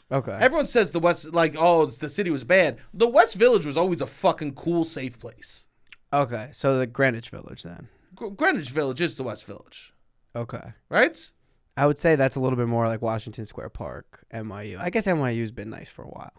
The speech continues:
Speaker 2: Yeah, it's beautiful over
Speaker 1: Yeah.
Speaker 2: there. It's always been beautiful.
Speaker 1: Yeah, yeah, I don't know what
Speaker 2: There's
Speaker 1: I'm
Speaker 2: been
Speaker 1: saying.
Speaker 2: no time where
Speaker 1: Yeah,
Speaker 2: that wasn't
Speaker 1: yeah.
Speaker 2: a beautiful area.
Speaker 1: Yeah, yeah, yeah.
Speaker 2: They got a fake Arch de Triomphe in the
Speaker 1: But
Speaker 2: middle.
Speaker 1: when,
Speaker 2: Yeah.
Speaker 1: what, didn't, wasn't there a period when it was, like, artists?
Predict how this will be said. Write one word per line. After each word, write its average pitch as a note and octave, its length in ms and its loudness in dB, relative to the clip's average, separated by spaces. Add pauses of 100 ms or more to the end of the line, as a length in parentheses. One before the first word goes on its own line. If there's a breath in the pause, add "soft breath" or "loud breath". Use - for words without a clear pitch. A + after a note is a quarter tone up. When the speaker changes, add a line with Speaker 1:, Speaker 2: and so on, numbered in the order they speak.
Speaker 2:
Yeah, C#4+ 260 -2
it's D3 200 -8
beautiful D#3 640 2
over B2+ 100 0
Speaker 1:
Yeah. C3 200 4
Speaker 2:
there. - 80 -6
It's - 120 -6
always D4+ 400 2
been D3 140 -6
beautiful. B2+ 400 -6
Speaker 1:
Yeah, C3 220 4
yeah, A2 280 -4
I A2+ 60 -4
don't A2 80 -6
know G#2+ 60 -8
what - 100 -8
Speaker 2:
There's G#3 180 -4
Speaker 1:
I'm C4 120 2
Speaker 2:
been - 0 -
Speaker 1:
saying. A#3 80 0
Speaker 2:
no C#4+ 180 6
time C#4 440 2
where F#3+ 180 4
Speaker 1:
Yeah, A3 240 8
Speaker 2:
that - 60 2
wasn't A#3 260 6
Speaker 1:
yeah. G#3 40 2
Speaker 2:
a F3 40 -4
beautiful G#3+ 500 -2
area. A3 420 8
Speaker 1:
Yeah, B2+ 260 2
yeah, A2+ 260 -2
yeah. A2 100 -6
Speaker 2:
They B3+ 100 6
got C4 140 6
a A3+ 40 4
fake - 300 0
Arch B3 280 2
de A#3 100 -4
Triomphe A#3+ 560 6
in F3+ 100 0
the F3+ 80 0
Speaker 1:
But E3+ 140 10
Speaker 2:
middle. F#3 180 8
Speaker 1:
when, G#3+ 140 12
Speaker 2:
Yeah. - 160 8
Speaker 1:
what, F3+ 260 6
didn't, G3 340 4
wasn't G3+ 260 4
there G3+ 80 4
a F3+ 40 0
period F3+ 240 2
when E3+ 100 2
it E3 60 2
was, D#3+ 100 2
like, C3 120 -2
artists? C#3 640 -2